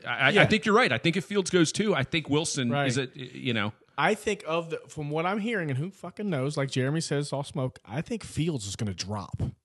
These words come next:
Speaker 2: He's gonna drop. And someone said that if Zach, if, uh, if Mac Jones doesn't go three, he's gonna drop. Like, past ten, past
Speaker 1: Interesting.
Speaker 2: eleven.
Speaker 1: Interesting.
Speaker 2: So,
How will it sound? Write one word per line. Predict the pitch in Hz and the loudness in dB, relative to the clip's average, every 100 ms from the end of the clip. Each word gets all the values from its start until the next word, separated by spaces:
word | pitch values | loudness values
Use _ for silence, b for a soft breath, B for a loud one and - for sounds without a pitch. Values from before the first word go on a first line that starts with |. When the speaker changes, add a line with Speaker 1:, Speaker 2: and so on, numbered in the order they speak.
| _ _ _ _ | _ _ _ _
Speaker 2:
He's | 143 143 | -2 2
gonna | 143 | 0
drop. | 107 117 131 120 95 - b b _ - | 0 0 0 0 -2 -8 b b _ -2
And | 151 143 | 0 0
someone | - 208 190 | 0 2 2
said | - 160 | 4 4
that | 143 135 | 4 2
if | 127 - | 0 -4
Zach, | 131 160 170 - - | 0 2 2 -2 -14
if, | - 143 127 - | -6 -4 -4 -6
uh, | 131 120 110 _ _ _ _ _ _ _ _ | -6 -6 -10 _ _ _ _ _ _ _ _
if | 143 123 - | -10 -8 0
Mac | 147 170 - | 2 2 4
Jones | 156 175 156 | 6 6 6
doesn't | 143 127 117 | 4 4 4
go | 120 | 2
three, | 110 170 147 120 | 0 0 2 0
he's | - 247 277 185 | 0 8 8 8
gonna | 143 98 | 2 -4
drop. | 107 85 - - - - _ _ _ | -10 -12 -16 -12 -12 -12 _ _ _
Like, | 139 131 127 - | -6 -6 0 4
past | - 170 151 - | 6 4 0 -4
ten, | - 156 151 143 | 0 2 2 2
past | 147 139 | 4 6
Speaker 1:
Interesting. | 131 127 - 113 | 6 4 4 4
Speaker 2:
eleven. | 92 135 | 4 2
Speaker 1:
Interesting. | 123 107 107 - 71 - | 2 0 -2 -4 -8 -10
Speaker 2:
So, | - 143 | -2 2